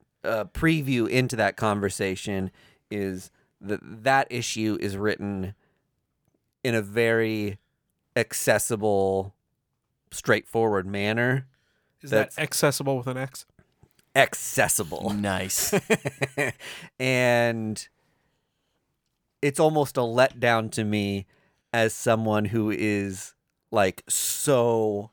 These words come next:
Speaker 1: far into this, like, high fantasy. Like, I can, you can kind of equate what X-Men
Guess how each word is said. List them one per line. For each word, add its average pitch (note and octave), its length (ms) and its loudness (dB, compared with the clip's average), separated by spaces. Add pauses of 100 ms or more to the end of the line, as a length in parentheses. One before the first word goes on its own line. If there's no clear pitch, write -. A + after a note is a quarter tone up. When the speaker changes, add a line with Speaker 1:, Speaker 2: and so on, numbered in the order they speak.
(140)
Speaker 1:
far C#3+ 760 0
into C#3+ 480 2
this, B2+ 260 -2
like, A#2 300 2 (460)
high C3+ 580 6 (120)
fantasy. C3+ 840 0
Like, A#2+ 280 2
I D3+ 120 6
can, C3+ 300 -2
you C3+ 160 0
can D3+ 180 2
kind F3 300 0
of D#3+ 80 -2
equate A#2+ 420 2
what G#2 200 0
X-Men A2+ 500 0